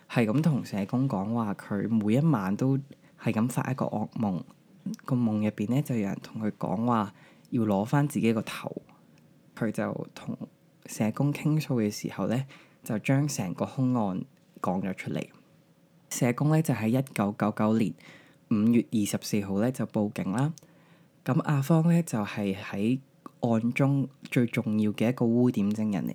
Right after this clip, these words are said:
嘅。一九九九年農曆新年期間呢，陳文樂呢，就邀請佢同埋另一個被告去到事發單位住啦。咁去到住嘅阿芳呢，咁就終於有一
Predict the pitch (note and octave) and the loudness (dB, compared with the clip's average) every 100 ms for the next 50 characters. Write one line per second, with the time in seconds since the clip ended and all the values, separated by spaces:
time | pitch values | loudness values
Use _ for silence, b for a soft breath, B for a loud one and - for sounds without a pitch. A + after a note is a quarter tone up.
0 | - - - _ _ b b b b b | -8 -12 -12 _ _ b b b b b
1 | b b _ _ _ - G#3+ - C3 C3+ | b b _ _ _ 2 2 4 0 0
2 | B2+ C3 C#3 C#3 - _ _ A2+ F#2+ F#2+ | 0 2 4 2 -4 _ _ -2 0 0
3 | - D3+ C#3+ - - - A2 B2+ - - | 2 2 4 2 -4 -2 0 0 -2 -4
4 | G2+ F2 F2+ - - B2+ C3+ A#2+ A#2 C3+ | -2 0 -2 -4 -2 -2 0 0 2 2
5 | A#2+ - - - G2+ - - - E2+ F2+ | 0 -4 -4 -4 -4 -6 -4 -2 0 -2
6 | G2 B2+ - A#2 - G2+ F#2+ G#2+ G#2+ - | 0 -2 -2 -4 -2 -2 0 0 -2 -2
7 | A2 G#2 A2 G#2+ G#2+ - A2 A#2 A2+ - | -2 0 0 -2 -4 -4 -4 -2 -4 0
8 | C3 C3+ G#2+ G#2+ - G#2+ G2+ A2+ C#3 B | 2 4 2 0 0 0 2 0 -2 B
9 | B B B B B - F3+ G#3 E3 C3 | B B B B B 0 4 6 6 2
10 | - - A2+ - - A#2 - D3 D3 D3+ | 0 -2 0 0 -4 -4 0 2 4 2
11 | D3+ - A#2+ B2 - D3+ D#3 D#3 D3 D3+ | 0 -4 -4 -2 -2 0 2 4 4 4
12 | C3 F#2 G2 - | 2 0 -2 -2